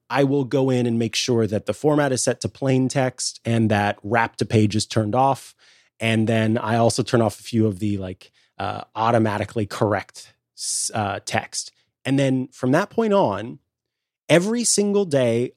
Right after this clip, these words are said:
on my Mac, I open up a TextEdit document. I hit Command S and I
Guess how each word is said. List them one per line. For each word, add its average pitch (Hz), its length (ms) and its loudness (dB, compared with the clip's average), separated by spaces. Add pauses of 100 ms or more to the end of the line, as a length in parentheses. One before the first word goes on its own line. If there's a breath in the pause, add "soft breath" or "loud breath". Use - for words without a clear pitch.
on 151 460 2
my 135 160 0
Mac, 117 560 0 (240)
I 127 160 -2
open 170 300 0
up 143 160 0
a 113 100 -2
TextEdit 151 600 -2
document. 120 720 0 (520)
I 123 480 0
hit 127 320 -2
Command 143 480 0
S 113 480 -4 (640)
and 117 500 2
I 110 560 0